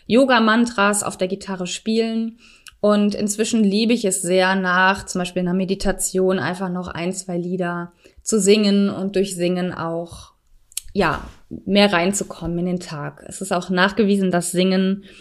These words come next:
das Nervensystem beruhigt und das ist dann nochmal so ein schöner Abschluss,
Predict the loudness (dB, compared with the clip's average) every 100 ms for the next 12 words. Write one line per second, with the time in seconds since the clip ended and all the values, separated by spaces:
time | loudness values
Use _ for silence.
0 | -20 _ -4 2 2 4 2 0 -2 0
1 | 0 0 0 0 0 -6 -12 -8 -6 -8
2 | -8 -6 -6 -8 -8 -10 -12 -14 -10 -12
3 | -10 -6 -6 -6 -8 -10 -8 -6 -4 -4
4 | -8